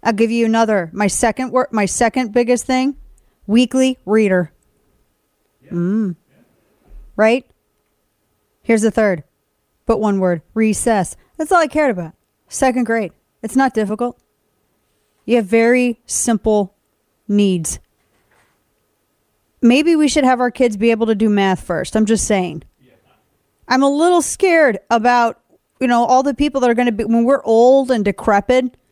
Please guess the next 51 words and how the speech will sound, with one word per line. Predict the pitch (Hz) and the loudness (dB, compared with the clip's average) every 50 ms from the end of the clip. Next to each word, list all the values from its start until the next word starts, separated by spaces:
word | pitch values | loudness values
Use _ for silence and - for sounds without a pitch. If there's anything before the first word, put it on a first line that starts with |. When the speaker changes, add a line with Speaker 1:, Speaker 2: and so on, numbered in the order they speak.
| _ _ _ _ - | _ _ _ _ -4
Speaker 1:
and | 208 226 | -2 0
all | 220 202 | 0 0
petrified | - - - 226 220 - 262 254 - - 254 247 240 240 | 0 0 0 0 -2 -2 -2 -2 0 0 0 0 0 0
and | 233 214 160 | -2 -2 -2
bent | 220 220 233 - 220 | -2 -2 0 0 0
over, | 202 214 220 220 233 233 | 0 0 0 2 2 2
hunched | 226 180 208 220 220 - - | 2 0 -2 -4 -4 -2 0
over | 220 220 214 220 226 | 0 0 0 -2 -2
with | 202 190 - - | -2 -2 -2 0
posture | - 202 190 190 - - 226 | 0 0 0 0 -2 -2 -2
like | 214 196 185 | -2 -2 -2
cocktail | - - 202 190 190 - 247 226 226 | -2 -2 -2 -2 0 0 0 0 0
shrimp. | - - 247 240 247 240 - - - - - _ - | 0 0 0 0 0 -2 -6 -16 -20 -20 -20 _ -2
I'm | 240 254 233 | 0 0 2
very | 262 302 311 320 311 | 2 2 2 2 0
worried | 262 254 254 285 294 277 | 2 2 2 2 2 0
about | 233 196 208 208 202 196 185 - _ _ _ _ _ _ _ _ | 0 0 0 0 0 0 -2 -4 _ _ _ _ _ _ _ _
the | - 208 | -4 -2
people | - 277 285 285 254 262 | 0 0 0 2 2 0
that | 247 233 | 0 0
are | 220 | 0
gonna | 214 233 226 214 | 0 0 0 -2
be | 226 214 | -2 -2
taking | - 240 233 214 226 208 | 0 0 0 0 -2 -2
care | - 220 226 233 233 | 0 0 2 2 2
of | 190 | 2
us | 190 175 180 185 - | 0 0 0 -2 -4
and, | 208 202 | -4 -2
like, | 202 190 190 - _ _ _ _ - | -2 -4 -4 -6 _ _ _ _ 0
pushing | - 262 247 - 254 233 190 | 0 0 2 0 -2 0 2
buttons | 208 226 240 - 214 196 175 | 2 0 0 0 -2 -4 -4
and | 196 185 | -2 -2
hooking | 165 214 226 - 233 | -2 -2 0 0 0
up | 233 208 | 2 2
our | 233 220 208 | 2 0 0
breathing | 180 185 208 233 254 240 233 214 | 2 2 2 2 2 2 0 2
tubes | 175 202 190 185 170 165 175 | 2 2 2 0 0 0 -2
and | 190 190 | 0 0
all | 190 190 | 0 0
this | 185 185 180 | 0 0 -2
stuff. | - - - 190 185 180 - - _ _ _ _ _ _ _ _ _ _ - | -2 -2 0 0 0 0 -2 -8 _ _ _ _ _ _ _ _ _ _ -2
Because | - - - 269 262 254 247 214 - - _ _ _ _ _ _ - | 0 0 2 2 2 2 0 -2 -6 -12 _ _ _ _ _ _ -2
are | 240 254 | -2 0
they | 269 302 | 0 0
gonna | 277 330 330 | -2 -2 -2
be | 294 302 | 0 0
able | 302 294 302 294 | 0 0 0 -2
to | 302 | -2
do | 254 240 285 294 247 | 0 0 0 0 2
basic | 226 277 285 285 - 285 277 233 | 2 2 0 0 -2 -4 -4 -2
math | 262 262 262 277 294 349 - | 0 0 2 2 2 0 -2